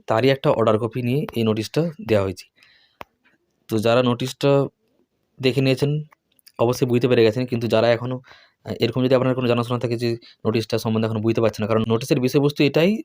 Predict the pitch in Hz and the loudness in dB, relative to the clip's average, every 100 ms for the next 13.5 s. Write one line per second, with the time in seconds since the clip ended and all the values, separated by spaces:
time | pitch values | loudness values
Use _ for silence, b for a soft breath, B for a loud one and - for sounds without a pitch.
0 | - 320 127 151 190 - _ _ b b | -10 -8 -4 -4 -4 -10 _ _ b b
1 | _ _ 107 110 117 139 143 143 143 - | _ _ -4 0 2 2 2 2 0 -2
2 | 127 127 - 123 127 127 131 127 127 120 | -2 -2 0 -2 0 0 0 0 0 -4
3 | - 123 120 117 113 110 165 b b b | -4 -4 -2 -2 0 0 -2 b b b
4 | b b b _ _ _ - 120 139 131 | b b b _ _ _ -4 -2 0 0
5 | 135 123 143 143 143 - 151 131 123 139 | 0 2 2 0 -2 0 0 2 -2 -2
6 | 135 - 127 127 127 - 127 - _ 113 | -6 -2 0 2 0 0 -2 -4 _ -2
7 | 110 127 127 123 127 127 123 - 113 123 | 0 0 -2 -2 -2 -2 -2 -4 0 0
8 | 120 156 190 - 123 123 120 117 120 117 | 2 2 0 -4 -6 -2 -2 -2 -2 -2
9 | 117 - 123 110 120 131 135 147 175 - | -2 -2 -2 2 4 4 2 -2 -6 -12
10 | b b b _ - - 113 - 131 117 | b b b _ -12 -2 -2 2 2 4
11 | 120 123 120 117 117 110 117 - _ 113 | 2 2 0 0 0 -2 -6 -8 _ -4
12 | 120 123 120 - 113 120 123 120 143 - | 0 0 0 0 2 2 0 0 -4 -6
13 | B B _ - 104 | B B _ -8 -6